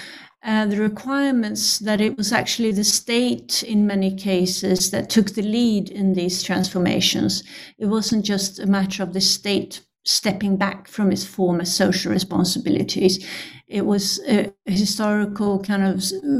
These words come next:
transformation undertaken by the state precisely. So she does a particular reading of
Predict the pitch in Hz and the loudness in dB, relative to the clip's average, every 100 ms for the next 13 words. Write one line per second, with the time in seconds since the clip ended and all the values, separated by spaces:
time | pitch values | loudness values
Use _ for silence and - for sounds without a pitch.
0 | 247 - 214 208 - 220 208 208 233 208 | 0 0 0 0 0 0 2 0 0 0
1 | 208 - - - 233 233 220 226 220 247 | 0 -4 -14 -12 -2 0 0 -2 0 0
2 | 269 247 196 190 226 240 190 175 - 220 | 2 0 0 0 0 2 0 -2 0 0
3 | - - - 202 - 190 190 196 - - | -2 -4 -8 -2 0 2 2 2 0 0
4 | 190 - 214 214 208 208 - - - - | 0 0 0 0 0 -4 -12 -12 -14 -6
5 | 269 226 240 - 214 220 233 220 220 202 | -2 2 2 0 -2 2 2 2 0 0
6 | 202 226 233 220 214 180 180 214 190 190 | 2 2 2 0 0 2 0 2 2 4
7 | 180 | 0